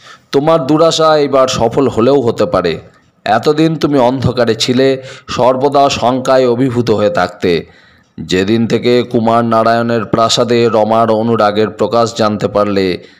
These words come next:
সেই দিন থেকেই তুমি প্রতিজ্ঞা করেছিলে সেই দেব দুর্লভ নারীরত্নের উপযুক্ত কোনো অলংকার দিয়ে তার ভালোবাসা আর অনুরাগের প্রতিদান দিতে হবে।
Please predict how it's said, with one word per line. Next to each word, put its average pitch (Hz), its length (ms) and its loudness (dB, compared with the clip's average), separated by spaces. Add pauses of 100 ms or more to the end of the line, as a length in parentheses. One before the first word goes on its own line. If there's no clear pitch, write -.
(140)
সেই 98 320 -2
দিন 104 280 -2
থেকেই 101 400 -2
তুমি 98 500 -2 (300)
প্রতিজ্ঞা 120 520 -2
করেছিলে 131 580 0 (260)
সেই 101 180 0
দেব 101 420 -2
দুর্লভ 110 500 0
নারীরত্নের 101 840 0
উপযুক্ত 98 500 -4
কোনো 95 340 -2
অলংকার 113 520 0
দিয়ে 87 340 -2 (380)
তার 95 220 0
ভালোবাসা 98 600 0
আর 98 120 0
অনুরাগের 95 580 -2
প্রতিদান 98 720 -2
দিতে 92 240 -4
হবে। 82 400 -4